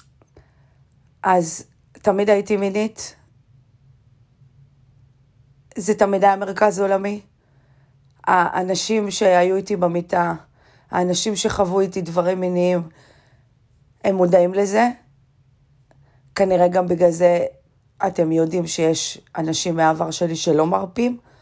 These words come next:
כי כנראה לא כל יום פוגשים בן אדם שהוא כל כך,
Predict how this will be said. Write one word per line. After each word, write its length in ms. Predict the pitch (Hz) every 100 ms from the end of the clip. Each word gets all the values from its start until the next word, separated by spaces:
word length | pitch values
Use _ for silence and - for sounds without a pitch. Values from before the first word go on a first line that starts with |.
| _ _ _ _ _ _ _
כי 240 | - 190 175
כנראה 380 | 185 180 180 180
לא 200 | 185 196
כל 180 | - 220
יום 120 | 214
פוגשים 420 | 214 214 - 214
בן 120 | 202
אדם 340 | 202 196 202 196
שהוא 520 | 180 202 180 180 180 - _ _ _ _ _ _ _ _
כל 140 | - 196
כך, 420 | 208 202 - -